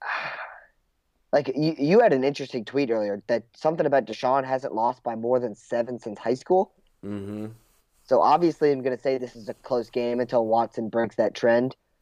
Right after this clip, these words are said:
Speaker 1: Um,
Speaker 2: <laughs>
Speaker 1: Ba-, Baltimore was actually my preseason pick to play the Patriots in the A F C Championship game. So I've been high on Baltimore, Baltimore all year long. Um, I love that they brought in Earl Thomas.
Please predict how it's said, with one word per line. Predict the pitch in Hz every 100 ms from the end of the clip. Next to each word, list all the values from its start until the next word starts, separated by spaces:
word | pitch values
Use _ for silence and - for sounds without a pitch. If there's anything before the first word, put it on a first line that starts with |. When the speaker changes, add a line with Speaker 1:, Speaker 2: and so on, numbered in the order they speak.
| _ _ 120
Speaker 1:
Um, | 127 127 123 120 107 - _ _ _
Speaker 2:
<laughs> | _ _ _ -
Speaker 1:
Ba-, | 156 156
Baltimore | 139 151 208 226 220 226 175
was | 147 139
actually | 135 139 - 127 123 117 - _ 123
my | 127 127 120 117 110 _ -
preseason | 156 139 - 135 131 110
pick | 135 123 - -
to | 135 120
play | 107 135 120
the | 113
Patriots | - 117 117 107
in | 113
the | 110
A | 110
F | 107
C | -
Championship | 95 104 98 90 - 80
game. | 76 60 - _ _ _ _ _ -
So | 104
I've | 139 233 156
been | 127
high | - 139 139 135
on | - 127 120
Baltimore, | 120 120 - 120 - 110
Baltimore | 123 127 123 117 - _ _
all | 123 143
year | 131 123 113
long. | 113 117 113 - _ _ _ _ -
Um, | 120 120 110 92 - _ _ _ -
I | 151
love | 147 135 147 156 131
that | 135
they | 135
brought | 120 127
in | 123
Earl | 117 117
Thomas. | - 107 98 - _